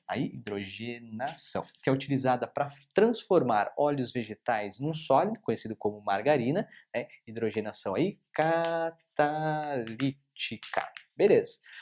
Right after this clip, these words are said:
Nós podemos ter reação com H X, onde o X é um átomo de cloro,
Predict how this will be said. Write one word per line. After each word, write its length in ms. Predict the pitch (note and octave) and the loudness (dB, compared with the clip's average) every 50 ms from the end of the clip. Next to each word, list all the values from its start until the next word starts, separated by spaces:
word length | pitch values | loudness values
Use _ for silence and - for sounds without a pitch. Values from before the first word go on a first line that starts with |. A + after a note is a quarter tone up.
| - - _ | -20 -2 _
Nós 100 | G#3 A3 | 2 2
podemos 420 | A3 - G3+ E3 D#3+ D#3 D#3 D#3 D#3 | 6 6 8 10 10 8 8 4 2
ter 200 | - D3 C3 A#2+ | 4 4 4 6
reação 460 | A#2+ C#3 C3+ C3+ - - A#2 A2+ A2 | 6 4 2 2 0 -4 -6 -6 -6
com 200 | - - A#2+ A#2 | -6 -4 -2 -2
H 220 | A#2+ B2+ D3+ E3+ | 2 4 4 4
X, 640 | F3 - - - - G#3 B3+ C4 - - - - _ _ _ _ _ - | 4 2 0 0 2 2 2 2 0 -4 -10 -12 _ _ _ _ _ -2
onde 260 | C#3+ C#3 C3+ C3 C3+ | 0 0 2 2 0
o 20 | |
X 540 | C#3 - - - - G3 G3 F#3 G3 - - | 0 -2 -4 -2 2 4 4 4 2 0 -4
é 100 | - C3+ | -4 -4
um 140 | C3+ C3 A#2+ | -2 -2 0
átomo 400 | A2+ A2+ - - - B2 A#2+ A#2 | 0 0 0 -2 -4 -6 -6 -6
de 160 | - - - | -8 -10 -14
cloro, 460 | - - G#2 G2 G2 G2+ C3+ F#3 A3+ | -4 2 4 6 6 8 6 4 2